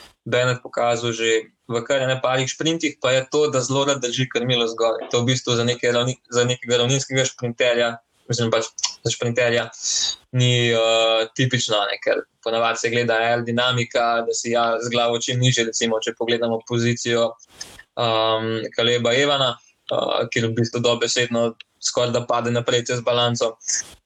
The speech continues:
ehm, je v bistvu to čisto nasprotje, a ne. Tako da, ehm, ja, ampak očitno se je odločil, da bo raje uporabil ta položaj,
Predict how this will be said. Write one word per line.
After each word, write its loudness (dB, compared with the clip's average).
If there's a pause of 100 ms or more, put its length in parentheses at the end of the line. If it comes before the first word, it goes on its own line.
ehm, 2
je 0
v 2
bistvu -2
to 0
čisto -2
nasprotje, 0
a 0
ne. 0 (920)
Tako 0
da, 0
ehm, 0
ja, 2
ampak -2
očitno 0
se -2
je 0
odločil, 0
da 2
bo 0
raje 2
uporabil -2
ta 2
položaj, 0